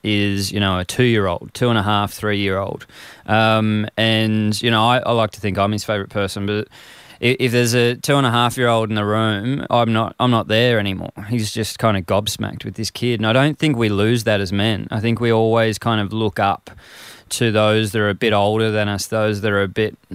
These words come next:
in front of us, and we aspire to be like them, whether they've got healthy attributes or unhealthy attributes. And I don't think there's enough charismatic role models,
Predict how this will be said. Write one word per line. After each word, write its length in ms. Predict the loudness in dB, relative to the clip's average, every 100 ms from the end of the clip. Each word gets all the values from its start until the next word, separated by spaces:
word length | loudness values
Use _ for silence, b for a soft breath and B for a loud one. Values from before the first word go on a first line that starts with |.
| -6
in 160 | -2 -2
front 360 | 0 2 2
of 120 | 0
us, 220 | 0 0 -2
and 80 |
we 80 | -2
aspire 480 | -2 -2 0 2 2
to 140 | -2
be 200 | -2 0
like 260 | 2 0 0
them, 200 | -4 -2
whether 240 | 0 0
they've 300 | 0 0 0 B B B -4
got 160 | -2
healthy 580 | 2 0 0 0 -2 0
attributes 720 | 0 0 -2 -4 -4 -4 -4
or 300 | -2 0 0 2
unhealthy 520 | 2 2 0 -2 -6
attributes. 760 | -6 -10 -10 -10 -12 -12 -12 B B B B -2
And 140 | 2
I 60 | 2
don't 380 | 4 4 2 -2
think 260 | -4 -4
there's 260 | -2 0 0
enough 320 | 0 0 0
charismatic 640 | 0 2 2 2 0 0 0
role 240 | 2 4
models, 720 | 4 2 2 -2 -6 -10 -10